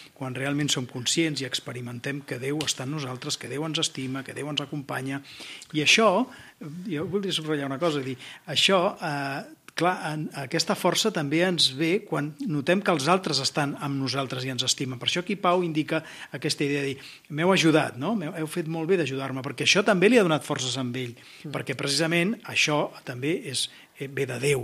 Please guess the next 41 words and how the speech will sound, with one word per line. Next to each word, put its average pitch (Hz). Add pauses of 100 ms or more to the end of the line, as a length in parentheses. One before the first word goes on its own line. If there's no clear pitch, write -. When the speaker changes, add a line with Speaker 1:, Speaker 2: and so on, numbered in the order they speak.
(140)
Speaker 1:
no? 180 (320)
L'ajut 139
que 214
ens -
prestem 165
els 131
uns 165
als 165
altres 170
és 143
el 147
que 151
ens, 127 (320)
ens, 135
eh, 143 (120)
ajuda, 156 (160)
és 135
el 143
que 147
ens -
permet 156
experimentar 147
la 151
força -
que 131
ve 120
de 113
Déu. 107 (960)
Speaker 2:
I 180
que 180
Déu, 196
si 170
nosaltres 175
ajudem, 175 (180)
també 165
ens 190
Speaker 1:
Aquí 190
està. 175
Speaker 2:
ajudarà. 190 (380)
Speaker 1:
Aquí -
està. -